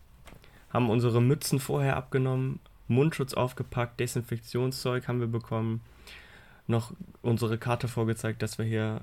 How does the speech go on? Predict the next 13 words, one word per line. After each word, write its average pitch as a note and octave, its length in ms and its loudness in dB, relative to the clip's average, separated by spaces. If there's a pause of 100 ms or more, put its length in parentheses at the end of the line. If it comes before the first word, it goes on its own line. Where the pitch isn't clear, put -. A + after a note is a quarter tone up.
dass - 260 -8
wir G#2 80 0
da, G2+ 560 -2
äh, G2+ 60 -4
Mitstreiter B2 680 0
sind. A2+ 420 -2 (1080)
Und A2+ 160 2
dann, A#2 180 4
Leute, A#2 500 2 (600)
sind - 340 0
Max A2 280 0
und A2+ 160 0
ich A2 340 -2